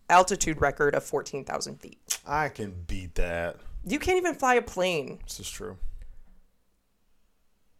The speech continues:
Speaker 2: I can learn, though, pretty quick.
Speaker 1: There's a lot of buttons.
Speaker 2: There is a lot of buttons, but I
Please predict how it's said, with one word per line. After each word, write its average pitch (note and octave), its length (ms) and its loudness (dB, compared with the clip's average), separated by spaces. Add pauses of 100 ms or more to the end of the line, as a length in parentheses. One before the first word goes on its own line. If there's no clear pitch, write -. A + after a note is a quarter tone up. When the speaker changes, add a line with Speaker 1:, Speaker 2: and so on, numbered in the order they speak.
(300)
Speaker 2:
I G#2+ 80 0
can G2+ 160 -2
learn, G2+ 260 0
though, E2+ 300 -4 (120)
pretty F#2+ 180 -2
quick. F#2 360 2 (1700)
Speaker 1:
There's C4+ 140 0
a G4 40 2
lot F4 180 4
of F3 80 0
buttons. C3 640 -2
Speaker 2:
There G#2 160 0
is D3+ 120 0
a A2+ 40 -6
lot D#2 160 -4
of D2 60 -14
buttons, D#2+ 480 -14
but G2+ 120 -6
I G2 180 -4